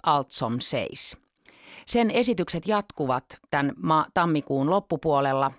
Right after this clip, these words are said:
aina maaliskuun alkuun saakka. Se on Sarkolan ensimmäinen omalla äidinkielellään eli ruotsiksi kirjoittama näytelmä.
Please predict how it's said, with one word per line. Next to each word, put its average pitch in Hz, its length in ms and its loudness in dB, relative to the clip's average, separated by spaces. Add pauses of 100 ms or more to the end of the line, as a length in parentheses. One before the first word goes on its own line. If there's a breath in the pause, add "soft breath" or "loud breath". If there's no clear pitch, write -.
(100)
aina 165 220 0
maaliskuun 139 600 0
alkuun 135 440 -2
saakka. 143 560 -2 (920 soft breath)
Se 240 140 2
on 220 260 2
Sarkolan 165 640 2
ensimmäinen 143 680 0
omalla 170 380 2
äidinkielellään 131 1000 -2
eli 143 380 -2
ruotsiksi 151 640 -4
kirjoittama 147 600 0
näytelmä. 131 600 0